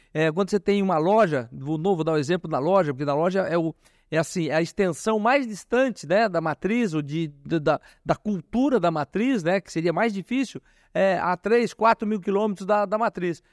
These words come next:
Então, ali naquela loja, quando ela vai muito bem, que ela tem boas vendas, ela, porque ela tem um gerente com liderança.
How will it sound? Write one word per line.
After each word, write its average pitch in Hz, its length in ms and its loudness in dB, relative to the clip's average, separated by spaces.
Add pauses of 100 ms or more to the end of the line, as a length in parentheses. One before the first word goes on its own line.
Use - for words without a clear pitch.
(240)
Então, 247 420 2
ali 220 360 2
naquela 247 340 2
loja, 180 640 2 (680)
quando 233 300 2
ela 208 200 6
vai 190 160 2
muito 208 320 -2
bem, 185 460 0 (380)
que - 40 -4
ela 160 120 0
tem 185 160 -2
boas 190 320 4
vendas, 208 300 2
ela, 214 140 4
porque 190 280 -4
ela 220 160 2
tem - 120 -2
um 214 100 -2
gerente 190 380 0
com 214 120 -4
liderança. 214 680 -2